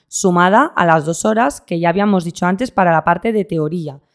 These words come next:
Por lo tanto, serían dos horas de teoría a la semana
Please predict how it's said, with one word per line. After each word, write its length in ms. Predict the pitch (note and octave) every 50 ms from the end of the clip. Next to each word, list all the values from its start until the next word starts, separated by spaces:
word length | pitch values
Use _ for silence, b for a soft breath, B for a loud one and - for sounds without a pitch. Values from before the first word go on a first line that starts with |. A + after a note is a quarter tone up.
| _ _ _
Por 140 | - F#3+ F#3+
lo 80 | G3+
tanto, 240 | F#3+ A3 A3 G3+ F#3+
serían 420 | F3 - F#3 F3+ F3 D3 D3+ D#3+ D3+
dos 240 | F3 F3 F3 -
horas 320 | A3 G#3+ G3 E3 C#3+ C#3 C#3
de 100 | D#3 D#3+
teoría 360 | D#3 F3 F3 F3+ G#3+ G3+ E3
a 40 | D3+
la 100 | E3+ F#3+
semana 400 | F#3+ B3 C4 D4 D4 D4+ D#4+